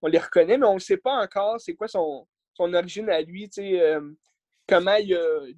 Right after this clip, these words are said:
découvert ça, tu sais, qu'est-ce qui l'a amené à faire ça. Puis sa femme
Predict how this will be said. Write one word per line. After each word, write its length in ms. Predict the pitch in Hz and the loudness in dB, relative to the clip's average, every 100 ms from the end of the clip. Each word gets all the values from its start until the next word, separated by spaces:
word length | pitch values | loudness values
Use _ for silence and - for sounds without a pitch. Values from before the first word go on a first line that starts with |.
| 156 | _
découvert 460 | 170 175 180 165 - | -14 -4 0 0 -2
ça, 260 | - 196 | -6 -6
tu 80 | 202 | -8
sais, 80 | 208 | -6
qu'est-ce 200 | 220 - | -6 -6
qui 120 | 190 | -4
l'a 180 | 175 165 | 0 0
amené 180 | 165 180 | 0 -2
à 80 | 185 | 0
faire 220 | 156 - | -2 -4
ça. 220 | - 262 - _ _ _ _ | -8 -12 -12 _ _ _ _
Puis 220 | - 247 269 | -4 -2 0
sa 200 | 180 170 | 0 0
femme 500 | - 180 247 285 | 0 0 0 -4